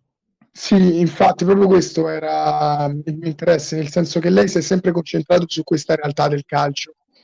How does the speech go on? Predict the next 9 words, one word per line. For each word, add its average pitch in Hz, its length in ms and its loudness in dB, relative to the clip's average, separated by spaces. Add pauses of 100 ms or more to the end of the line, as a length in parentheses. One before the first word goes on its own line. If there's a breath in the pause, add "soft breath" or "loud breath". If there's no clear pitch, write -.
(160)
e 208 340 6
l'ha 180 100 4
fatto 185 360 0
per 160 180 -14
tantissimi - 500 -4
anni, 160 240 0
più 151 100 -10
di 160 100 -14
trenta. 170 440 0